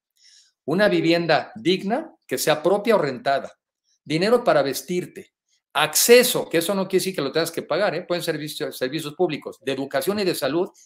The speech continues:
y seguridad. ¿Y por qué no? Que te sobre un poco de dinero y tiempo también para divertirte y para esparcimiento. Entonces, eso por el lado económico.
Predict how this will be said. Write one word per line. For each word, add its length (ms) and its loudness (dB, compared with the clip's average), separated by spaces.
y 160 2
seguridad. 640 2
¿Y 120 -6
por 220 0
qué 160 2
no? 440 0
Que 100 0
te 140 -2
sobre 260 4
un 100 0
poco 260 4
de 120 4
dinero 440 0
y 200 -6
tiempo 640 0
también 260 0
para 220 2
divertirte 600 -4
y 80 -6
para 180 -2
esparcimiento. 840 -6
Entonces, 320 -4
eso 160 -4
por 140 -2
el 80 -2
lado 180 0
económico. 760 -4